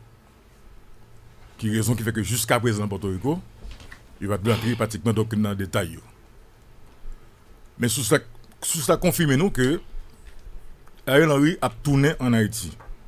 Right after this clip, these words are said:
Il a tourné à Soya,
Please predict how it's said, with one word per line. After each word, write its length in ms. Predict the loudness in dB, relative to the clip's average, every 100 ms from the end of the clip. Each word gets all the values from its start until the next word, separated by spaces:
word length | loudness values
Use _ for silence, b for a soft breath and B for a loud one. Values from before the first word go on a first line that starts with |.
| -20 -20 -20 -18 -18 -18 -14 -10
Il 200 | -8 2
a 80 | 2
tourné 340 | 4 4 4 2 -6 -18 -4
à 120 | -2
Soya, 500 | 0 0 4 6 4